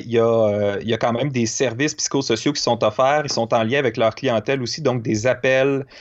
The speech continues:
euh, des appels un peu pour prendre des nouvelles des gens. Euh, ensuite de ça, il y a de l'aide alimentaire qui est organisée pour, euh, pour la clientèle du Centre d'amitié autochtone. Et on, on a une particularité ici à Val-d'Or qui est une itinérance, euh,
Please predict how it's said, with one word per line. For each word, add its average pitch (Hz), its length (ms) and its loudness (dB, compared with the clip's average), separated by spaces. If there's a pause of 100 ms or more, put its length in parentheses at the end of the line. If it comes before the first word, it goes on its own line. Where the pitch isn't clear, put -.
(180)
euh, 104 840 4 (140)
des 117 140 -4
appels 135 200 2
un 117 60 0
peu 135 120 0
pour - 60 -18
prendre 131 180 2
des 127 80 0
nouvelles 120 280 2
des 113 160 0
gens. 117 340 0 (400)
Euh, 110 240 4
ensuite 110 300 0
de 123 100 0
ça, 147 260 0
il 135 80 -2
y 120 40 4
a 113 40 4
de 107 100 0
l'aide 151 180 4
alimentaire 131 520 0
qui - 80 -8
est 123 100 -8
organisée 120 640 -2
pour, 147 400 0
euh, 104 400 4 (120)
pour 135 180 0
la 120 100 2
clientèle 120 400 0
du 131 80 -10
Centre 123 160 0
d'amitié 113 280 -2
autochtone. 131 540 -2 (340)
Et 151 300 4
on, 117 240 2
on 120 80 -2
a 127 40 0
une 127 140 -4
particularité 131 640 -2
ici 175 200 -4
à 156 60 2
Val-d'Or 127 400 2
qui 135 100 -10
est 117 120 -10
une 117 120 -4
itinérance, 135 1000 -2
euh, 104 540 0